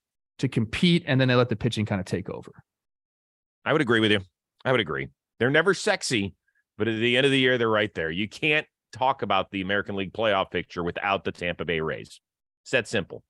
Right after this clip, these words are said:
Speaker 2: Doesn't matter what your
Speaker 1: Yes.
Speaker 2: expectations are. Uh, finally, I spent a lot of, uh, mindless time on my phone. I'm just flipping through stuff, and I found something the other day, and I laughed my <laughs> ass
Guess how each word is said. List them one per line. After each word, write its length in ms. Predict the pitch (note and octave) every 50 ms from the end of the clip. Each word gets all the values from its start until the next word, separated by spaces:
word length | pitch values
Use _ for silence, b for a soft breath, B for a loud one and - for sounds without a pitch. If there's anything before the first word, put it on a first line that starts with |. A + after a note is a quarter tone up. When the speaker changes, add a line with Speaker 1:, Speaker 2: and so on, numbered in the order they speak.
| _ _ _
Speaker 2:
Doesn't 200 | - G#2 F#2+ G2+
matter 220 | G2+ G2 F#2+ G2
what 160 | F2+ F#2 F#2 -
your 80 | E2+ E2+
Speaker 1:
Yes. 60 | D#2
Speaker 2:
expectations 680 | C#2+ - - - D2+ - - D2+ D2 - - C2 - -
are. 140 | A#1+ G1+ - _ _ _ B B B B B B B B B B -
Uh, 220 | C3 C#3 C#3 A#2
finally, 560 | - - E3+ E3 E3 D#3+ D3 B2+ A#2+ A#2 -
I 140 | - A#2+ C3+
spent 260 | C3 - - D3+ C#3+ C#3
a 20 |
lot 220 | B2 A#2 A2+ A2+
of, 160 | A2+ G2+ F2 A2
uh, 320 | - - G2 F#2+ F#2 F#2
mindless 440 | F2+ F#2 G2+ G2+ A2 G#2+ G2+ F#2+ - -
time 240 | - G2+ F#2+ F#2
on 100 | F#2 F2+
my 140 | F2 E2+ E2+ D#2
phone. 380 | - E2+ D2+ C#2 C2+ C2+ B1+ - _ _ _ _ _ -
I'm 140 | F2 F#2
just 200 | E2+ F#2 F#2 - - _ _
flipping 300 | - G#2 G2 - G2 E2+
through 200 | - F#2 F2+ E2+
stuff, 280 | - - - E2 D2+ -
and 100 | E2+ E2+
I 40 | E2
found 280 | - G2 F#2+ F2+ F2
something 240 | - - F2 C#2+ C#2
the 100 | E2 D#2+
other 160 | D#2 D#2 D2+
day, 200 | C#2 D2+ D#2 D#2
and 100 | E2 - -
I 140 | - A#2+ A#2
laughed 340 | A2+ G#2 G2+ G2 G2 - -
my 260 | - - F#2 D#2+ - -
<laughs> 60 | _ -
ass 340 | D#2+ - _ _ - -